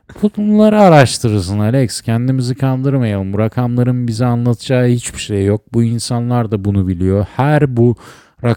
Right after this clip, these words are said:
rakamsallaştırmacı yola giren insanın da sonunda vardığı sonuç bu. Rakamlar önemsizmiş. Bunu anladım.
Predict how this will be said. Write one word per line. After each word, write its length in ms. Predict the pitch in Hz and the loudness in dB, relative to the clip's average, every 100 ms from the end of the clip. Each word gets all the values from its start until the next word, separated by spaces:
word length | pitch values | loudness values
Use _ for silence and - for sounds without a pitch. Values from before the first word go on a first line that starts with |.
| - 120 110 | 0 -2 -2
rakamsallaştırmacı 1000 | - 120 120 117 - - 113 117 120 117 | -4 -2 0 0 -2 -4 -4 0 0 2
yola 340 | 123 110 110 | 4 4 4
giren 440 | 113 107 113 117 123 | 0 -2 -2 -2 -4
insanın 600 | 120 117 104 123 120 117 | -2 -2 -2 -2 0 -2
da 120 | 104 120 | 0 0
sonunda 540 | - 120 123 123 117 | -2 -2 -2 0 0
vardığı 420 | 117 120 120 123 | 2 2 2 -2
sonuç 440 | 104 110 123 - 117 | -2 -4 -4 -4 -2
bu. 140 | 98 _ - - | -2 _ -8 -4
Rakamlar 540 | 131 - 135 139 139 | -4 -4 -6 -2 0
önemsizmiş. 880 | 135 135 139 120 147 120 107 - - | 0 0 -4 -4 -8 -8 -10 -12 -4
Bunu 160 | 135 | 0
anladım. 460 | 143 135 120 101 | 2 2 -2 -4